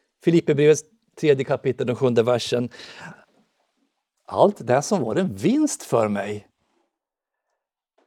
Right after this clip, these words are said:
räknar jag nu som förlust för Kristi skull." Ja, jag räknar allt som förlust. Därför att jag har funnit det som är långt mer värt. Kunskapen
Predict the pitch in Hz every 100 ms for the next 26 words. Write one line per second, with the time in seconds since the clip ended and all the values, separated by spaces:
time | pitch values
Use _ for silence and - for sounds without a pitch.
0 | _ - 226 175 101 - - 208 208 202
1 | 160 120 139 - 110 151 - 160 196 175
2 | 269 - - - - - 156 170 131 -
3 | 135 - 127 123 - - _ _ _ _
4 | _ _ _ _ 135 135 170 104 98 185
5 | 196 - - 185 - _ - 233 311 -
6 | - 156 135 - 135 131 113 - - -
7 | - - _ _ _ _ _ _ _ _
8 | - - 165 190 170 139 120 - 208 147
9 | 160 147 165 170 123 113 139 240 220 -
10 | 131 160 165 113 175 220 120 - - -
11 | - _ _ _ _ _ _ _ _ -
12 | 220 214 131 120 - - 226 247 240 -
13 | 208 202